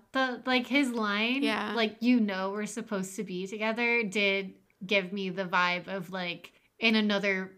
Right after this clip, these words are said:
Speaker 1: version of the show, they
Speaker 2: Mm.
Speaker 1: would have returned to this as, like, "We
Speaker 2: Oh,
Speaker 1: are
Speaker 2: yeah.
Speaker 1: supposed to be together."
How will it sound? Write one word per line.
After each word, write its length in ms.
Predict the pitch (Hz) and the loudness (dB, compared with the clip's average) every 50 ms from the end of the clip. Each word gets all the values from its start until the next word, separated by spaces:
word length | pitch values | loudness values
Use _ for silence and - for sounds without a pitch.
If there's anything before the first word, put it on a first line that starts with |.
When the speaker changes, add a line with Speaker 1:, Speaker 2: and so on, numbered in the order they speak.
| _ _ - | _ _ -8
Speaker 1:
version 480 | 202 175 196 190 185 180 165 202 202 208 | -2 0 0 0 0 -2 -4 -4 -4 -2
of 140 | 208 202 | -2 -2
the 100 | 208 233 | -4 -4
show, 640 | 233 - - 247 226 226 226 226 226 220 220 233 226 - | -4 -2 -2 0 2 4 4 4 4 4 2 0 0 -2
they 220 | 240 226 214 202 | 0 2 4 4
Speaker 2:
Mm. 60 | 185 | 4
Speaker 1:
would 120 | 202 202 202 | 2 2 0
have 160 | 196 208 196 | 0 -2 -4
returned 580 | 190 190 - - 196 180 175 175 - - 190 - | -8 -8 -6 -6 -6 -6 -6 -6 -8 -12 -12 -12
to 100 | - 196 | -12 -10
this 460 | 170 175 180 170 170 - 185 - - | -6 -4 -4 -2 -4 -4 -8 -10 -10
as, 140 | 196 180 180 | -10 -8 -6
like, 200 | 190 180 175 185 | -6 -8 -8 -6
"We 160 | 185 196 190 | -4 -2 0
Speaker 2:
Oh, 100 | 226 226 | 0 0
Speaker 1:
are 140 | 220 185 175 175 | 0 0 0 -2
Speaker 2:
yeah. 40 | |
Speaker 1:
supposed 400 | - 320 269 - - 185 185 - | -4 -6 -8 -8 -8 -10 -10 -10
to 60 | - 180 | -10 -8
be 180 | 185 180 170 | -8 -8 -8
together." 580 | 170 - 185 175 170 175 175 - 175 180 180 | -8 -8 -6 -6 -6 -6 -4 -4 -4 -4 -6